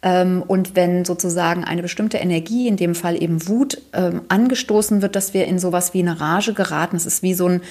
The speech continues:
äh, ja, wie so ein Wespennest, in den man, in das man dann sticht und dass,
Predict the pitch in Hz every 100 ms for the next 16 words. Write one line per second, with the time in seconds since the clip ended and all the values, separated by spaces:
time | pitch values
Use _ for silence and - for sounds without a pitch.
0 | - - - - 170 170 185 165 170 170
1 | 214 - 240 196 160 - - 165 160 156
2 | - 170 165 160 165 160 160 160 - 196
3 | 220 - - 175 165 - -